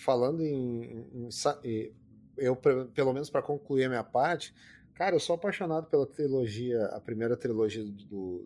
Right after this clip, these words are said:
do Resident Evil. Ah, foi um dos jogos que eu mais me diverti, mas que eu tomei medo mesmo foi Silent Hill. Achei sinistro, assim. Ah,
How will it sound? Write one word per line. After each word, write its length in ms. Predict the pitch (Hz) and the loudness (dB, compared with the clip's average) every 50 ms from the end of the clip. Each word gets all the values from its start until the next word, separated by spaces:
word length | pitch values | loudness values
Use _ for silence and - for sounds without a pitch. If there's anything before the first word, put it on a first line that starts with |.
| - | -12
do 320 | - 92 92 90 90 92 - - _ - | -14 -12 -12 -12 -12 -14 -18 -20 _ -16
Resident 440 | 92 98 101 95 101 104 104 - - | -12 -12 -10 -6 -4 -4 -4 -4 -4
Evil. 320 | 104 104 123 143 170 214 - - - _ _ _ _ _ _ - - - _ - - - | -2 -2 -2 -4 -6 -10 -12 -18 -20 _ _ _ _ _ _ -20 -20 -20 _ -20 -20 -14
Ah, 240 | - 90 90 92 90 - - | -10 -10 -8 -8 -10 -10 -6
foi 100 | - 117 | -4 -4
um 40 | 113 | -2
dos 120 | 110 104 | -2 0
jogos 260 | 110 123 120 127 123 - | 2 4 4 4 2 0
que 40 | - | -4
eu 60 | 120 | -4
mais 240 | 110 120 135 139 139 | -2 0 0 0 0
me 80 | 147 | -2
diverti, 640 | 127 123 123 123 117 107 - - 123 135 170 214 - - - | -4 -2 0 0 0 -2 -2 -4 -4 -4 -4 -6 -10 -14 -10
mas 480 | 123 113 110 110 110 110 107 - - | -6 -2 0 0 2 0 0 -2 -4
que 160 | - - - | -4 -2 -2
eu 80 | 123 120 | -2 -2
tomei 480 | 120 - 135 120 120 120 127 143 147 143 - - _ _ _ | 0 -2 -2 0 0 2 2 0 0 -4 -10 -20 _ _ _
medo 680 | 143 131 131 131 131 131 127 127 139 160 180 180 190 151 | -6 -4 -4 -2 -2 0 2 6 6 6 6 4 -2 -4
mesmo 340 | 123 107 110 120 131 156 160 | -2 0 0 0 0 -2 -4
foi 220 | - - 170 160 | -4 0 0 0
Silent 380 | - - 151 151 160 151 - 143 | 0 0 -2 -2 -2 -4 -4 -6
Hill. 240 | 120 110 98 87 - _ _ _ _ _ _ _ _ _ - | -6 -6 -6 -10 -14 _ _ _ _ _ _ _ _ _ -18
Achei 540 | 92 90 87 - - 104 104 110 120 120 117 | -16 -14 -12 -12 -10 -8 -6 -6 -6 -6 -6
sinistro, 560 | - - - 123 113 107 101 - - - - | -8 -8 -6 -4 -2 -2 -2 -2 -4 -12 -14
assim. 160 | - - - - _ _ _ _ _ _ _ - - - - - - - - - - - - - | -16 -16 -16 -18 _ _ _ _ _ _ _ -20 -20 -20 -20 -20 -20 -20 -20 -20 -20 -20 -20 -16
Ah, 260 | 82 80 80 - - | -14 -14 -14 -14 -18